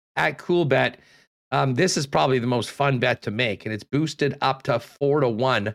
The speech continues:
which ironically was the same number that we won with the lock shop on the weekend. Felix Auger-Aliassime money line, Leila Annie Fernandez money line, and Rebecca Marino money line. And, uh, I think we feel pretty good about Felix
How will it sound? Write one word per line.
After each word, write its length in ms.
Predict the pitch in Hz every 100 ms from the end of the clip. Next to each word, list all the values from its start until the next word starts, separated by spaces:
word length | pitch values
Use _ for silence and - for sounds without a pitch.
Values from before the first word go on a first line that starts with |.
| - _ _
which 260 | - 104 - 110
ironically 560 | 107 131 170 - 98
was 180 | 107 107
the 80 | -
same 320 | - 127 120
number 300 | 117 113 117
that 120 | 104
we 200 | 107 110
won 280 | 113 117 117
with 120 | 104
the 80 | 104
lock 260 | 101 170 247
shop 300 | 139 110 107
on 100 | 95
the 80 |
weekend. 500 | 90 104 104 113 101 101 - _ _ _ -
Felix 340 | 202 208 202
Auger-Aliassime 1080 | 190 151 143 170 156 156 151 123 - 175 190
money 300 | 196 190 190
line, 380 | 190 185 180 175 - -
Leila 300 | 151 151 147
Annie 220 | 143 139
Fernandez 580 | 143 123 135 156 156 143
money 280 | 139 143
line, 360 | 139 135 135 135 - - _ -
and 120 | 135
Rebecca 640 | 131 104 139 143 147 135 -
Marino 720 | 127 131 117 131 135 110 104 113
money 340 | 113 110 104
line. 340 | 101 92 85
And, 220 | 98 110 107
uh, 60 | -
I 80 |
think 180 | - 196
we 100 | 202
feel 180 | 170 196
pretty 300 | 139 185 170
good 180 | 156 165
about 260 | 147 143
Felix 540 | - 160 165 170 -